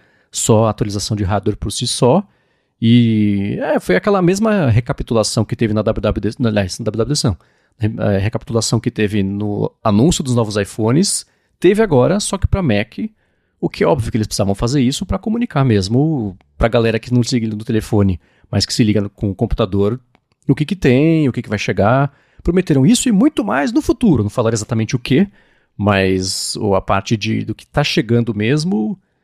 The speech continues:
nenhuma surpresa, né, em relação ao que eles tinham comentado até pouco tempo atrás que viria já pros Macs.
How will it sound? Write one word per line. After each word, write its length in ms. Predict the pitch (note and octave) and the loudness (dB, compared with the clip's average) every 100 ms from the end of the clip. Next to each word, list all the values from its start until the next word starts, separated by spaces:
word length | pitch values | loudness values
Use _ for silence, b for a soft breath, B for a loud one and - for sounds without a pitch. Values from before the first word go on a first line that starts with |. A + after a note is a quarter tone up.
| _ _ _ - | _ _ _ 2
nenhuma 240 | C3 E3+ | 4 4
surpresa, 400 | G3+ G3+ B2 G2+ | 0 -2 -2 0
né, 60 | G2 | -2
em 40 | |
relação 300 | G#2 F#2+ A#2 | -2 -2 -4
ao 40 | |
que 80 | G#2+ | -4
eles 80 | G#2+ | -4
tinham 120 | A#2 | -4
comentado 880 | - G#2+ G#2 G2+ F#2+ F#2+ G2+ - - | -2 -4 -2 -2 -2 -4 -8 -14 -12
até 300 | - - A2 | -12 -2 -2
pouco 300 | - A#2+ A2+ | 0 -4 -4
tempo 180 | A#2 F#2+ | 0 -2
atrás 240 | - A2 | 0 -4
que 80 | - | -4
viria 320 | A2+ A#2 A2 | -2 2 2
já 100 | G2+ | 0
pros 160 | G2 G#2 | -6 -8
Macs. 460 | G2 A#2+ - - | -10 -12 -16 -18